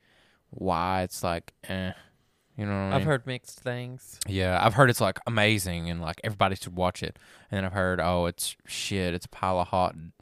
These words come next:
Speaker 1: garbage.
Speaker 2: I watched a movie last night called Witch Hunt.
Speaker 1: Yeah.
Speaker 2: Um, I have mixed feelings about it, but it was pretty good.
Speaker 1: Like, is it, how, how new is it?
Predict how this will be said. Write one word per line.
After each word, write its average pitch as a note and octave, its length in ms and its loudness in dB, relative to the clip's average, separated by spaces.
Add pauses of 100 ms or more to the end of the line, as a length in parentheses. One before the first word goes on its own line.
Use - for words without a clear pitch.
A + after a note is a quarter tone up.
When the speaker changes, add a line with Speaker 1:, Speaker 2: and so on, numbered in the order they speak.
(140)
Speaker 1:
garbage. E2+ 640 -4
Speaker 2:
I C#3+ 100 0
watched G3+ 260 -2
a C#3+ 60 -2
movie C3+ 260 -2
last B2+ 240 -4
night C#3+ 180 -4
called A#2+ 300 -4
Witch C#3 280 -4
Hunt. G3+ 480 -6
Speaker 1:
Yeah. G2+ 240 0 (600)
Speaker 2:
Um, C3 580 0 (540)
I C3+ 60 -2
have C#3 200 -2
mixed C3+ 380 -6
feelings C3+ 340 -4
about C3 200 0
it, C#3 180 0
but - 100 -12
it - 60 -12
was - 100 -14
pretty C4 260 -10
good. - 280 -8 (160)
Speaker 1:
Like, G2 140 -2
is G2 140 0
it, F#2 120 -2
how, A2 240 4
how G2+ 120 0
new G2 220 2
is F2 200 0
it? - 120 -6